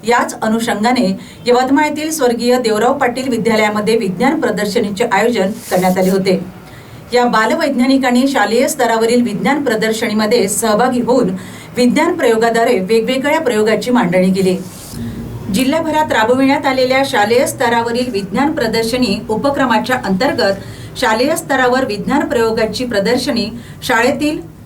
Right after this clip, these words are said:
वर्ग पाच ते दहाच्या विद्यार्थ्यांकडून करण्यात आली होती. यामध्ये वर्ग पाच ते आठ या गटामध्ये एकूण तीस प्रयोगांची मांडणी करण्यात आली होती, तर वर्ग नऊ ते दहाच्या गटातून एकूण वीस प्रयोगांची मांडणी विद्यार्थ्यांनी यावेळी केली.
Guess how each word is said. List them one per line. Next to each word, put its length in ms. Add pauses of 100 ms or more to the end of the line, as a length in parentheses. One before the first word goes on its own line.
वर्ग 300
पाच 420
ते 180
दहाच्या 540
विद्यार्थ्यांकडून 800
करण्यात 540
आली 100
होती. 320 (440)
यामध्ये 400 (140)
वर्ग 320
पाच 380
ते 260
आठ 320
या 100
गटामध्ये 560 (320)
एकूण 340
तीस 280
प्रयोगांची 580
मांडणी 380
करण्यात 360
आली 120
होती, 340 (340)
तर 120
वर्ग 300 (140)
नऊ 320
ते 60
दहाच्या 520
गटातून 480 (280)
एकूण 420
वीस 280
प्रयोगांची 560
मांडणी 580 (300)
विद्यार्थ्यांनी 640
यावेळी 260
केली. 220